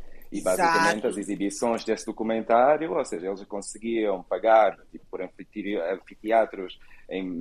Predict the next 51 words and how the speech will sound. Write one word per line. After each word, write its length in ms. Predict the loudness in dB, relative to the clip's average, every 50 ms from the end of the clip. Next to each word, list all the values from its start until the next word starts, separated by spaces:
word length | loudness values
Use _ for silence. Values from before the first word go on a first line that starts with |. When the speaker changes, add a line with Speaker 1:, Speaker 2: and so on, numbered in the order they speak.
| -6 -6 -4 -4
Speaker 1:
na 120 | -4 -6 -6
França 580 | -4 -2 2 4 4 4 4 2 -2 -6 -6 -4
e 60 | -4
onde 180 | -4 -6 -8 -6
quer 200 | -6 -6 -6 -6
que 60 | -6
fosse, 280 | -6 -4 -4 -4 -6 -10
como 140 | -14 -12 -10
foi 120 | -8 -8 -8
aqui 260 | -8 -6 -6 -6 -6 -8
também, 360 | -8 -8 -4 -4 -2 -2 -4
em 60 | -6
Portugal, 340 | -8 -10 -4 -2 0 0 0
para, 280 | 0 -2 -2 -2 -4 -8 -12 -14 -14 -12 -4
para 400 | 0 2 2 4 2 2 0 -2 -4 -6 -8
exibirem 600 | -10 -8 -8 -8 -6 -4 -2 0 0 0 0 -2 -6
o 40 |
filme. 460 | -8 -6 -2 0 0 0 0 -2 -4 -10 -14 -20 -20 -10 -4
Mas 120 | -2 -2 0
isso 140 | 2 2 4
é, 220 | 4 4 4 4
é 40 | 2
apenas 360 | 2 2 2 2 2 0 -4
um, 120 | -4 -6 -4 -2
eu 160 | 0 2 2
acho 200 | 0 0 -4 -6
que 80 | -4 -4
o 160 | -4 -4 -4
Kuduro, 720 | -6 -6 -6 -6 -4 -2 -2 -2 -2 0 -2 -2 -4 -4 -8 _ -12
Speaker 2:
É 80 | -10 -10
uma 160 | -8 -6 -4
Speaker 1:
eh, 120 | -4 -2 -2
porque 200 | -2 -4 -4 -6
Speaker 2:
parte. 20 |
Speaker 1:
o 40 | -6
Kuduro, 260 | -2 -2 -2 0 0
na 100 | 0 0
verdade, 640 | 0 0 2 4 6 8 8 6 6 2 -4 -8 -6 -2
é 120 | 0 0
uma, 220 | 0 0 0 0 0
é 500 | 0 2 0 0 0 -2 -2 -4 -4 -4
uma 420 | -4 -4 -4 -4 -4 -4 -4 -4
junção 480 | -4 -6 -10 -10 -10 -8 -6 -6 -6 -6
de 60 | -8
estilos. 300 | -10 -12 -10 -10 -12 -12
O 40 | -12
que 60 | -12
acontece 440 | -10 -8 -8 -6 -8 -8 -8 -6 -6
é 80 | -6 -6
que, 100 | -6 -8
obviamente, 340 | -8 -8 -8 -8 -8 -10